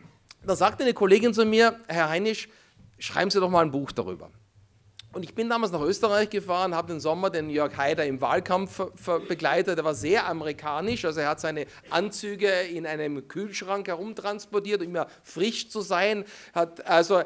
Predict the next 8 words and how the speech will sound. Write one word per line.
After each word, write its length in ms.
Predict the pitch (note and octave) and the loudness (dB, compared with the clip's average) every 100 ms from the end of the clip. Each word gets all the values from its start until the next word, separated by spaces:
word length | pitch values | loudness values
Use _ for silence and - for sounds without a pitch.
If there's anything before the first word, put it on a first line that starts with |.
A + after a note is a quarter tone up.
| - | 0
eine 160 | F3+ F#3+ | -2 4
ganz 300 | G#3+ A#3 A3+ | 4 4 0
moderne 800 | G3+ G3+ G3+ F3 G#3+ A#3 A3+ F3+ | 0 2 4 4 4 2 2 4
Wahlkampfstrategie 1500 | E3 G#3 G#3 E3+ D3+ - - - D#3+ - D#3+ D#3 D#3 D3 D3+ | 4 4 4 -2 -4 -10 -20 -6 -6 -4 -4 -4 -6 -8 -8
gefahren, 640 | D#3+ D3+ D3+ C#3+ F#3 A3 G3+ - - - | -6 -6 -4 -2 -2 -2 -6 -12 -16 2
also 340 | F3 E3+ F3+ | 4 4 0
nicht 240 | D#3+ G3+ - | -2 -2 0
was 240 | F3+ - | -2 -4